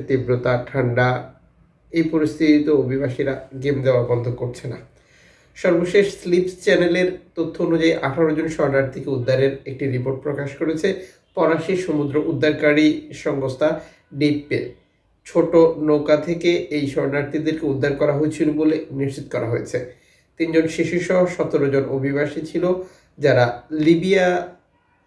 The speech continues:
উপকূল ব্যবহার করে ইউরোপের অন্য দেশে আসার পর,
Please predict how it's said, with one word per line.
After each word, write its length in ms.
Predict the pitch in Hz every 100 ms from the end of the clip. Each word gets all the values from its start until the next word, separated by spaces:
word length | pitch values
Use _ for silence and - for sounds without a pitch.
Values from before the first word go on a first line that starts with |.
| _ _ _ _ _ _ _ _ _ _ -
উপকূল 380 | - 170 165 160 147
ব্যবহার 340 | 147 151 160 156
করে 200 | 170 160
ইউরোপের 460 | 151 151 151 160 156 147
অন্য 140 | 139 135
দেশে 240 | 139 135 147
আসার 320 | 120 - 143 143
পর, 120 | 123